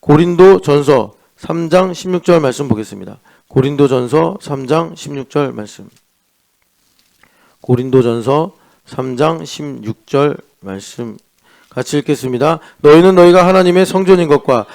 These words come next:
하나님의 성령이 너희 안에 계시는 것을 알지 못하느냐?" 아멘. 예수님께서 자기 육체를 가리켜 성전이다 하셨다면,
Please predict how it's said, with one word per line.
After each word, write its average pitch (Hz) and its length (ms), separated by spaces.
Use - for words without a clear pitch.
하나님의 180 440
성령이 180 480
너희 143 220
안에 151 180
계시는 143 300
것을 131 260
알지 143 480
못하느냐?" 127 720
아멘. 143 380
예수님께서 180 480
자기 165 460
육체를 160 320
가리켜 160 340
성전이다 170 680
하셨다면, 151 680